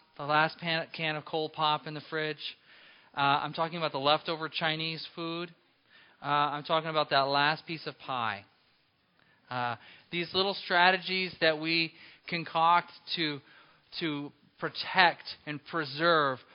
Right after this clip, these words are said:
those special foods that we want for ourselves, right? None of you would do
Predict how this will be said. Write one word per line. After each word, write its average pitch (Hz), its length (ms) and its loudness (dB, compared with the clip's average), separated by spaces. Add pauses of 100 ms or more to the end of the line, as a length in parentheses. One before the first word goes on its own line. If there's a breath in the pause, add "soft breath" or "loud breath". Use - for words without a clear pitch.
(160 soft breath)
those 151 280 -4 (100)
special 175 400 -2 (100)
foods 151 280 -2 (100)
that 139 140 -2 (180)
we 196 220 2
want 127 340 -2 (160)
for 120 140 -4
ourselves, 120 560 -2 (100)
right? 156 280 6 (800 soft breath)
None 202 160 2
of 240 80 4
you 214 140 0
would 156 140 0
do 170 280 0